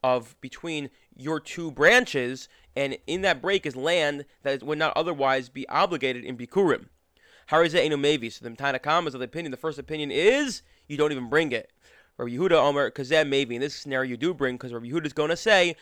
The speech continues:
because you have permission to run it there, which it seems to imply only if you have permission to run it there, therefore, it's as if it's kind of like your land, and really the Iker nourishment, the most of the nourishment is coming from your land, and so we can say whatever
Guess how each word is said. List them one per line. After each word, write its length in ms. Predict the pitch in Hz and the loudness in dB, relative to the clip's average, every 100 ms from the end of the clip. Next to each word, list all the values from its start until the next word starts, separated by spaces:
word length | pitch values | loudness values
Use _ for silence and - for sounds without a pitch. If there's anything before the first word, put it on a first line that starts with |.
| - - | -18 -18
because 360 | 135 214 202 | -4 0 0
you 80 | 180 | 0
have 120 | 165 | -6
permission 580 | 143 131 147 151 110 98 | -6 -4 -4 -4 -10 -14
to 100 | - | -10
run 220 | 123 147 | 0 4
it 160 | 240 - | 4 2
there, 340 | 117 107 156 - - 127 | -4 -6 -8 -10 -18 -12
which 200 | 123 139 | -10 -10
it 160 | 135 | -12
seems 180 | - 139 | -12 -12
to 40 | |
imply 360 | 127 120 127 127 | -12 -4 -4 -2
only 240 | - 226 180 | -4 -4 -4
if 80 | 123 | -6
you 80 | |
have 100 | 120 | -8
permission 380 | - 120 113 127 | -8 -12 -10 -12
to 80 | 123 | -6
run 160 | 123 123 | -4 -4
it 120 | 117 | -2
there, 280 | 131 165 165 _ _ _ | 0 0 -2 _ _ _
therefore, 800 | 131 175 185 - 185 180 165 160 _ - | -6 -4 -4 -4 0 2 2 0 _ -12
it's 100 | 156 | -10
as 120 | 143 | -2
if 140 | 180 151 | -2 -2
it's 120 | - | -2
kind 200 | 180 185 | 0 0
of 60 | |
like 140 | 160 131 | -2 -4
your 160 | 139 | -4
land, 340 | 123 165 170 143 | 2 2 2 0
and 100 | 131 | -6
really 180 | 165 147 | -6 -2
the 100 | 135 | -2
Iker 240 | 175 139 | -2 -2
nourishment, 460 | 135 175 170 151 123 | 0 0 -2 -6 -6
the 40 | |
most 240 | 135 165 | -4 -4
of 60 | 139 | -6
the 60 | 127 | -4
nourishment 340 | 143 147 131 | -4 -4 -8
is 20 | |
coming 200 | - 127 | -8 -6
from 180 | - 170 | -4 -4
your 140 | 185 156 | -2 -2
land, 300 | 147 147 139 _ | 0 -2 -6 _
and 120 | 135 131 | -16 -10
so 100 | 139 | -8
we 60 | |
can 120 | 131 | -8
say 180 | 185 156 | -4 0
whatever 460 | 143 143 147 147 | 2 0 0 -2